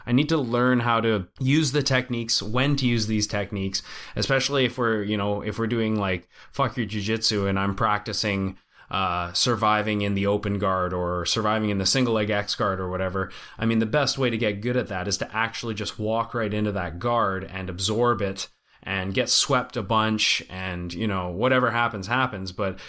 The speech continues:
eventually you learn how to base out, how to untangle, and you learn, like, two or three really good answers for that position. And that's really what you need to do. You don't need to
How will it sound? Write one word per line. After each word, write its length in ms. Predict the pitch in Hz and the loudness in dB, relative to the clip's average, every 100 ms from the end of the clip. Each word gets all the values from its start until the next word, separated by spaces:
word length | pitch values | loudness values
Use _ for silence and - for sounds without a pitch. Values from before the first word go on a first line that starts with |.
| - | -8
eventually 560 | 110 110 143 143 131 117 | -2 2 2 2 2 2
you 100 | 113 | 2
learn 220 | 113 110 | 2 0
how 100 | 110 | 0
to 80 | 95 | -2
base 380 | 87 110 101 | 0 2 2
out, 300 | 104 98 98 | 2 2 0
how 100 | 92 | -2
to 180 | 98 92 | -4 0
untangle, 800 | 110 107 107 101 101 104 104 104 | 0 2 2 2 2 2 2 2
and 260 | 95 87 95 - - | 0 -2 -4 -8 -6
you 160 | 113 120 | 0 2
learn, 440 | 117 123 120 113 | 4 4 4 2
like, 240 | 104 98 - | 2 0 -2
two 200 | 143 123 | 0 2
or 100 | 104 | 2
three 280 | - 120 | 0 2
really 420 | 107 98 123 120 107 | 2 2 2 2 0
good 460 | 95 113 107 98 - _ _ - | 2 2 2 -2 -8 _ _ -2
answers 480 | 127 120 120 117 | 0 0 0 -2
for 200 | - 113 | -2 -2
that 240 | 104 95 - | -2 -2 -4
position. 560 | 101 95 95 - 78 - | -4 -2 -2 -2 -6 -4
And 180 | 117 | 0
that's 240 | 120 120 - | 2 0 -2
really 360 | 113 120 117 | -2 0 2
what 180 | 113 107 | 2 0
you 160 | 107 117 | 0 2
need 240 | 110 104 | 2 0
to 80 | 101 | -2
do. 300 | 90 87 80 | -2 -4 -4
You 200 | 98 107 | -4 -2
don't 240 | 120 120 113 | 0 0 0
need 200 | 120 113 | 0 0
to 280 | 113 98 | 0 0